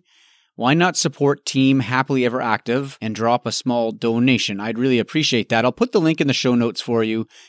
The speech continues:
And for anyone who donates, you'll come on the hike with us, at least in spirit, because I'll be tagging my hiking stick with your name as a tribute to your generosity. And if you can recall from, I think it's episode twenty-one, my interview with the hike addicts, who will also be at the event,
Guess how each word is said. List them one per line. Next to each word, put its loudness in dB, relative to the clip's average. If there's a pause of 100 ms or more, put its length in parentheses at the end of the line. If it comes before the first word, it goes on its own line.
(100)
And 4
for -4
anyone 2
who 4
donates, 2 (240)
you'll 0
come -2
on 0
the 2
hike 2
with 2
us, 0
at -8
least -2
in 0
spirit, 0
because -2
I'll -2
be -2
tagging -4
my -2 (220)
hiking 0
stick -4
with -6
your -2
name 2 (600)
as -4
a 0
tribute 2
to -2
your 0
generosity. -2
And -4
if -8
you 2
can -2
recall 4 (720)
from, 0
I 2
think 0
it's -4
episode 0
twenty-one, 2
my 0
interview 0
with -4
the -6
hike 0
addicts, 0
who -6
will -2
also 2
be 0
at -2
the 0
event, -2